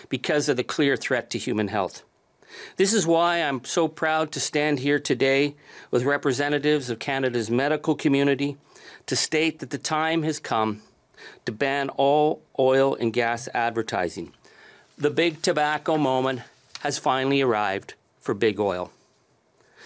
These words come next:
Bill C three seven two will, quote, "provide a legislative response to a national public health and environmental problem of substantial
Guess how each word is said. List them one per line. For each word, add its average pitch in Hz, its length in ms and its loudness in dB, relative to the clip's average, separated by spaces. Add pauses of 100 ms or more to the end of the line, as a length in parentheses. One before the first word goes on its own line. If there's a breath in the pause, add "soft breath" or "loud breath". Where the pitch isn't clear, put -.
(240 loud breath)
Bill 170 180 4
C 190 260 2
three 185 220 2
seven 165 380 2
two 180 340 4 (540 loud breath)
will, 143 200 4
quote, 165 340 0
"provide 175 380 2
a 180 40 4
legislative 175 600 2
response 165 560 2
to 143 160 2
a 127 60 4
national 151 480 0
public 151 400 0
health 156 360 0
and 139 140 0
environmental 143 600 0
problem 131 440 0
of 127 140 -4
substantial 147 720 -2